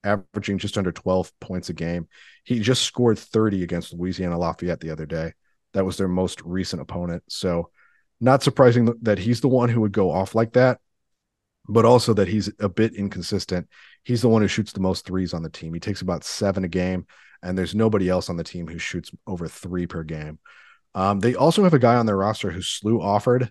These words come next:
back in the day. He was a, a, I think he was out of Mississippi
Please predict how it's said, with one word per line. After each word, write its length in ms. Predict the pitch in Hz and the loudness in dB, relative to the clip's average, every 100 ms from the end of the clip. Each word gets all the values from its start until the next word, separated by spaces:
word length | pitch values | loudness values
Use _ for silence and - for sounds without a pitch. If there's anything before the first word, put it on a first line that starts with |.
| _ | _
back 220 | - 110 123 | 0 0 0
in 60 | |
the 100 | 113 | 0
day. 300 | 104 104 120 | 2 4 4
He 180 | 113 - | 0 -4
was 180 | 98 90 | -4 -2
a, 340 | 90 87 90 85 71 | -2 -2 -4 -8 -10
a, 180 | 82 90 62 | -10 -10 -10
I 100 | 85 | -12
think 180 | - 110 | -10 -8
he 100 | 95 | -6
was 180 | 90 87 | -4 -4
out 140 | 87 | -4
of 60 | 87 | -4
Mississippi 720 | 98 - - 98 92 76 | -6 -8 -4 -4 -4 -10